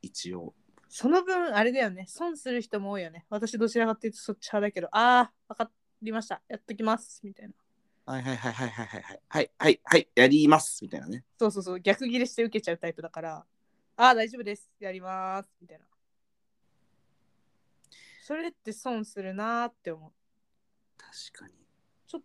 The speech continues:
Speaker 2: とめんどくさくても人に任せてた方が後々いろんなことが楽なんだよねっ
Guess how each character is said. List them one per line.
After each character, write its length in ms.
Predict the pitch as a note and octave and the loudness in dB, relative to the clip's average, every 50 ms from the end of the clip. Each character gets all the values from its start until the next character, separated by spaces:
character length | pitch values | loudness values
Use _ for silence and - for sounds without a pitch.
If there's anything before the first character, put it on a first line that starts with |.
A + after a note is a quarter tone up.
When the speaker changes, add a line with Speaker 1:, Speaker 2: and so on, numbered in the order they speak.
| _ | _
Speaker 2:
と 80 | - A3 | -10 -8
め 140 | G3+ G#3 A3 | -6 -6 -6
ん 100 | A3+ A#3 | -6 -6
ど 80 | B3 | -8
く 60 | A#3+ - | -8 -8
さ 140 | - A#3+ | -10 -12
く 60 | - _ | -10 _
て 100 | - F#3 | -10 -10
も 100 | F3 F3 | -10 -10
人 180 | - - G#3+ | -8 -4 -2
に 160 | G#3 G#3+ G#3 | 0 0 0
任 300 | G3+ G3+ G3 - A#3 A#3 | 2 0 0 0 0 -2
せ 80 | - G3+ | -2 -6
て 80 | - - | -10 -10
た 80 | F3 | -10
方 160 | - - F3 | -6 -4 -6
が 140 | E3 E3+ E3 | -4 -4 -6
後 160 | E3 - F#3 | -6 -2 0
々 220 | F#3+ F#3 - G3 G3 | -2 0 0 -2 -2
い 40 | F#3 | -2
ろ 140 | F#3 F#3 | -2 -4
ん 40 | F#3 | -4
な 120 | F3+ F#3 F3 | -4 -6 -8
こ 80 | F#3+ | -8
と 100 | - - F3 | -8 -6 -6
が 100 | E3+ D#3+ | -4 -4
楽 260 | D#3+ D#3+ - - F3+ | -6 -6 -6 -4 -4
な 100 | F3 E3 | -4 -4
ん 140 | D#3 D3+ D3+ | -6 -8 -10
だ 60 | D3 | -12
よ 120 | C#3+ C#3 | -12 -12
ね 140 | D3 E3 | -10 -10
っ 40 | F3 | -10